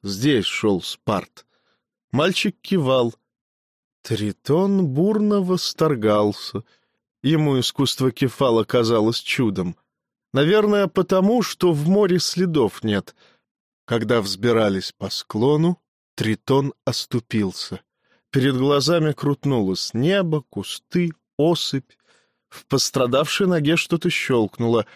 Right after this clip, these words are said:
вспышка боли и Амфитрион с осторожностью поднялся. Лодыжка ныла по-прежнему, но шило исчезло. «Ты как?» — испугался Кефал. «Нога!»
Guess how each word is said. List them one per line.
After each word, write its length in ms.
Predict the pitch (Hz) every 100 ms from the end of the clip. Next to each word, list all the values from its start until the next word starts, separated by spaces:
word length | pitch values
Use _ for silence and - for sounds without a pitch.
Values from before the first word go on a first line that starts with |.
| _ _
вспышка 600 | - - 135 120 - 107
боли 580 | 90 113 180 208 185 - -
и 260 | 160 185 - _ _ _ _ _ -
Амфитрион 840 | 113 113 - 113 - 135 135 127
с 120 | -
осторожностью 840 | 131 - 147 135 123 123 120 - 127
поднялся. 720 | - 135 131 117 98 - 98 _ _ _ -
Лодыжка 560 | 123 120 120 104 - 113
ныла 260 | 110 104
по-прежнему, 920 | 95 95 - 110 170 190 208 226 240
но 260 | 214 135 180
шило 600 | - - 135 185 196 214
исчезло. 800 | 202 - - 123 131 123 143 151 _ _ _ _ _ _ _
«Ты 140 | 151
как?» — 480 | 147 - 196 123 - _ _ _
испугался 680 | 107 - 131 123 101 - 107
Кефал. 500 | 123 - 131 95 - _ _ _ _ _ _ _ _ -
«Нога!» 720 | 101 143 165 185 220 156